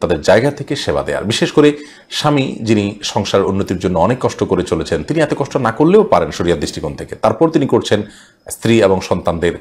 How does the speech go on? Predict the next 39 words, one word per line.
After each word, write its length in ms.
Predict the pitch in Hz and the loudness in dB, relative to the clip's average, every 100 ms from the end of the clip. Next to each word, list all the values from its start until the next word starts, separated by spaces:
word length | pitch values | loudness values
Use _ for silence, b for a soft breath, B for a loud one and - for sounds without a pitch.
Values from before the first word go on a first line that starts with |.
| B B | B B
উজ্জ্বল 240 | 90 82 82 | -8 -2 2
ভবিষ্যতের 460 | 87 87 82 73 | 2 0 -6 -6
জন্য। 340 | 73 69 131 247 B B B B - | -8 -6 -4 -4 B B B B 2
তো 320 | 95 92 - - | 2 2 -2 0
তার 260 | 135 175 | 4 4
বাবা 300 | 139 92 101 | 4 4 4
মাকে 640 | 107 85 76 - - 90 | 4 2 -2 -12 -6 -4
তার 260 | 78 95 90 | 0 2 2
অ্যাবসেন্সে 640 | 82 - 131 117 123 117 - B B 85 | 2 -2 -4 0 0 0 -2 B B -4
দেখে 240 | 98 104 | -2 -2
শুনে 200 | - 90 | -2 -2
রাখা, 300 | 73 - 78 | -2 -2 -4
এটা 140 | 73 | -4
তো 160 | 73 82 | -6 -6
নৈতিক 340 | - 135 156 | -4 -4 -2
দায়িত্বের 300 | 170 175 - | -2 -2 0
অংশ। 240 | - - - - B B B 101 | -2 -2 -12 -14 B B B 0
বিধায় 380 | 117 120 110 - | 2 4 2 -4
শরিয়ার 560 | - - 120 131 147 117 | -8 -2 2 4 2 0
দৃষ্টিকোণ 420 | 110 - 120 170 | -4 0 2 2
থেকেও 400 | 175 165 117 117 B B B B | 2 2 4 2 B B B B
আপনি, 500 | 90 98 95 87 117 | -4 -2 -4 -2 -4
"হাল 200 | - 107 | 0 0
জাযাউল 420 | 92 95 90 98 90 | 2 0 2 2 0
ইহসান 260 | - 92 | -4 -4
ইল্লাল 180 | 85 85 | -2 0
ইহসান", 300 | 85 - 98 | 0 0 -2
কোরআনে 240 | - 85 | -2 -2
যে 80 | 80 | 0
আল্লাহ 160 | 85 85 | 2 2
বলেছেন, 320 | 123 - 110 | 2 0 -2
এহসানের 400 | 101 - 131 120 | -4 -2 0 2
বিনিময়ে 220 | 110 104 | 4 2
আপনি 120 | 101 | 0
এহসান 200 | 104 147 | -2 -4
করা 160 | 143 95 | -2 0
উচিত। 200 | - 98 | 2 0
আপনার 160 | 110 113 | 0 -2
স্বামী 300 | - 131 | -2 -2